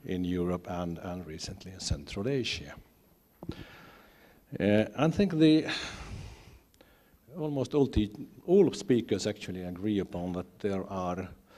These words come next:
some qualities that they think are, are important, uh, in the future and for the, uh, complex society that, that we are facing now, and that's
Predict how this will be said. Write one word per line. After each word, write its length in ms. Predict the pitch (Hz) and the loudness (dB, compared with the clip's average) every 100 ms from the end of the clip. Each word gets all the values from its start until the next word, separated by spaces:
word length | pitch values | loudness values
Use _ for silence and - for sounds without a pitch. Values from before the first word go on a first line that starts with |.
| - - | -20 -8
some 200 | - 143 | -2 0
qualities 560 | - 131 131 - 110 98 | 6 6 6 4 0 0
that 240 | - 92 | -6 -6
they 140 | 101 | -4
think 420 | 98 - 98 98 95 | -2 -4 -4 -6 -6
are, 260 | 90 87 | -4 -6
are 220 | 82 87 82 | -6 -8 -6
important, 680 | 104 101 104 98 - 82 76 - - - _ _ - | -6 -2 0 0 -2 -12 -14 -20 -20 -20 _ _ -16
uh, 40 | 98 | -12
in 140 | 90 95 | -8 -8
the 100 | 87 | -6
future 460 | 104 85 - 87 87 | -6 -6 -6 -10 -6
and 300 | 107 113 101 - | -2 -2 -4 -6
for 240 | 104 95 | -4 -4
the, 240 | 95 90 - - - - _ - | -4 -6 -8 -20 -20 -20 _ -14
uh, 220 | 87 85 - | -12 -12 -8
complex 340 | 98 85 98 - | -6 -6 -6 -6
society 580 | 104 92 90 85 - 80 | -4 -4 -4 -8 -12 -16
that, 140 | 85 - - 92 | -16 -18 -20 -18
that 200 | 85 - - | -18 -18 -18
we 100 | 85 | -16
are 160 | 85 82 | -14 -12
facing 500 | 107 110 - 82 80 | -8 -6 -8 -10 -10
now, 220 | 85 87 | -10 -10
and 120 | 85 | -10
that's 300 | 87 - - | -12 -10 -12